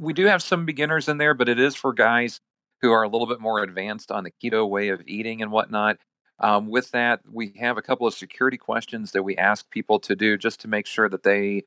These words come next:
are already familiar with this way of eating and are not coming in with the idea of,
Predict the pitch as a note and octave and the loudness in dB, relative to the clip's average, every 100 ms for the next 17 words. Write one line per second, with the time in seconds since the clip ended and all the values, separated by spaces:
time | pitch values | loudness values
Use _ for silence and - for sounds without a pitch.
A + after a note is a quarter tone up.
0 | _ _ _ - G#2+ A2 G2+ - G2+ G#2+ | _ _ _ 2 4 4 2 -6 -8 -4
1 | G#2+ G2+ G2 - G2+ - F2+ G2+ G2 F#2 | -4 -4 -6 -6 -8 -8 -4 -2 -2 -6
2 | G2+ G2+ G2+ G2+ F#2 F#2 F#2 F2+ E2 E2+ | -4 -4 -2 -2 -2 -2 -6 -8 -2 -2
3 | F2+ F2 G2+ G#2 - G#2 G2+ G#2 G#2 G2 | -4 -4 0 0 -2 -12 -8 -2 -2 -2
4 | G2 - F2+ F2+ F2+ F2+ G2 F#2+ F#2 | -6 -4 0 2 2 0 4 4 4